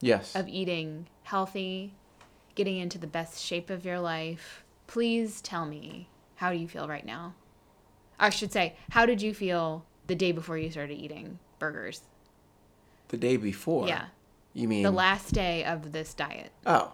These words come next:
Speaker 2: Lifestyle diet.
Speaker 1: Uh, I felt like a journey was coming to an end.
Speaker 2: Mm-hmm.
Speaker 1: Even though it's really not, which is really stupid. I even said that. But I did feel like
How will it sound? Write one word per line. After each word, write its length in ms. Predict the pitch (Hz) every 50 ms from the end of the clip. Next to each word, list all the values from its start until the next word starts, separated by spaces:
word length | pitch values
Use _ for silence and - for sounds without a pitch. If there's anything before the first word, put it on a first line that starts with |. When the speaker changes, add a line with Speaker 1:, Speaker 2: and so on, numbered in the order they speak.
| - -
Speaker 2:
Lifestyle 600 | 170 170 165 - - 165 151 156 160 160 175 175 -
diet. 340 | 147 147 156 160 160 - - _ _ _ -
Speaker 1:
Uh, 1120 | 151 156 151 151 151 147 147 143 143 143 143 139 139 143 139 139 139 139 139 135 135 135 -
I 200 | - - 165 190 190
felt 320 | - - 196 202 190 -
like 240 | - 135 131 127 -
a 80 | 123 101
journey 680 | 98 95 117 110 110 107 104 104 101 98 95 95 98 101
was 200 | 104 104 98 -
coming 300 | - 110 98 98 95 90
to 140 | - - 95 95
an 100 | 95 82
end. 360 | - 95 95 92 92 92 92 -
Speaker 2:
Mm-hmm. 400 | 185 180 180 202 185 170 165 175 170 - - _ _ _ _ -
Speaker 1:
Even 220 | - 123 107 107
though 140 | 104 101 98
it's 180 | 92 - - -
really 220 | 98 98 98 98
not, 280 | 95 98 95 90 - -
which 160 | 98 - -
is 80 | - 101
really 140 | 98 98
stupid. 400 | 95 - - 107 101 - 95 - - - - -
I 100 | 104 107
even 120 | 104 98
said 220 | 95 104 113 110 -
that. 240 | 104 101 101 - - -
But 120 | 117 117 117
I 60 | 113
did 180 | 104 135 131
feel 180 | - - 123 113
like 300 | 110 107 104 101 -